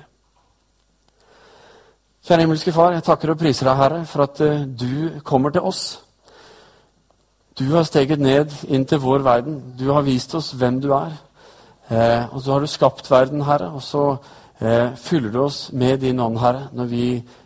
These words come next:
kommer til deg og overgir våre liv til deg og ønsker å leve et liv sammen med deg.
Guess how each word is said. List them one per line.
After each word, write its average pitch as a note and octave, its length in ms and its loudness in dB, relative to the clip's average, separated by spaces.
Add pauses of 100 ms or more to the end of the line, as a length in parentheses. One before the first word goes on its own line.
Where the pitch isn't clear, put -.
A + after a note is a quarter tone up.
kommer A#2+ 260 -4
til B2+ 80 -6
deg A#2+ 280 2
og A2+ 180 -8
overgir B2 480 0 (100)
våre B2 200 -4
liv A2 180 -2
til A#2 140 -10
deg A#2 180 0
og B2 260 -6
ønsker A#2 360 -4
å A#2+ 180 -2 (400)
leve A#2 680 -2
et A2+ 120 -10
liv A2 180 -4
sammen A2+ 340 -4
med - 20 -4
deg. A2 240 -6